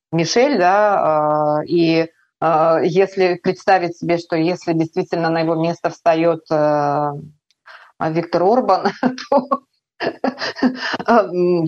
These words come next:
понимая, какая, да, политическая программа у Орбана, то есть вообще как бы, м, э, вообразить себе это сложно, но, видите, здесь и такое может случиться.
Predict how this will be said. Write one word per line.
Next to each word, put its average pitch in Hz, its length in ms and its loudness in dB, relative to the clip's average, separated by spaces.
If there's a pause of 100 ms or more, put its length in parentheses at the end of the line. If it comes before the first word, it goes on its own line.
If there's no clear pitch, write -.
(140)
понимая, 202 520 4
какая, 180 440 4
да, 196 140 2
политическая 190 680 0
программа 196 580 4
у 190 260 6
Орбана, 208 380 2
то 190 120 0
есть 185 180 -2
вообще 196 420 4
как 214 220 2
бы, 185 100 2
м, 175 640 0 (480)
э, 170 320 2
вообразить 202 560 2
себе 190 300 4
это 185 340 2
сложно, 277 460 4
но, 254 180 4
видите, 254 440 2
здесь 220 200 2
и 226 60 0
такое 220 320 0
может 147 320 -6
случиться. 147 640 -6